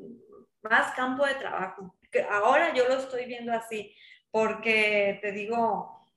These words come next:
pues en la Secretaría de Salud, yo conozco varias personas que están en Secretaría de Salud, ahorita pues muchas, así que en tutelares, te digo. Em, yo, por ejemplo, ahí en mi, en mi misma oficina, yo llevo cultura del agua.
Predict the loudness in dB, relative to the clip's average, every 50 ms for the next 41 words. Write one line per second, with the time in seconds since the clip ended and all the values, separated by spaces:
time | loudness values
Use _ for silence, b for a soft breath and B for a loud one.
0 | _ _ _ _ _ _ _ _ _ _ _ _ -2 -2 0 0 0 0 2 2
1 | 0 0 -4 -6 -4 -2 0 2 2 2 2 2 2 0 2 2 2 2 2 0
2 | -2 -4 -4 -8 -18 _ _ _ _ _ _ _ 2 2 4 2 0 0 0 0
3 | 0 0 0 0 -2 -4 -6 -8 -6 -4 -4 -4 -4 -4 -4 -6 -8 -8 -6 -6
4 | -4 -4 -6 -6 -10 -16 -10 -8 -6 -4 -2 -2 -2 -2 -4 -6 -8 -6 -4 -4
5 | -2 -2 -2 -2 0 -2 0 2 4 4 4 4 4 4 4 4 4 2 0 -2
6 | -4 -4 -4 -2 -4 -4 -4 -2 2 2 2 2 0 -2 -6 -8 -12 -8 -4 0
7 | 2 2 2 0 -2 B B B B B B -2 0 0 0 0 -2 -2 -4 -2
8 | 0 2 4 4 4 4 2 0 -2 -4 -4 -2 -2 -2 -2 -4 -4 -4 -4 -4
9 | -6 -8 B B B B B B B B B _ -10 -8 -6 -4 -4 -4 -4 -4
10 | -2 -2 -2 -2 -4 -4 -8 -10 _ _ _ _ _ _ -4 2 6 6 6 6
11 | 6 4 2 0 0 0 0 0 0 0 0 -2 -2 -2 -2 0 2 2 2 2
12 | 2 0 -2 0 0 0 2 2 2 2 2 0 0 -2 -2 -2 0 0 0 0
13 | 0 -2 -6 -6 -6 -4 -4 -2 -2 -2 -4 -6 -6 -2 0 4 6 6 6 4
14 | 2 -2 -6 -4 -2 0 0 0 0 0 0 0 0 0 -2 -4 -6 -8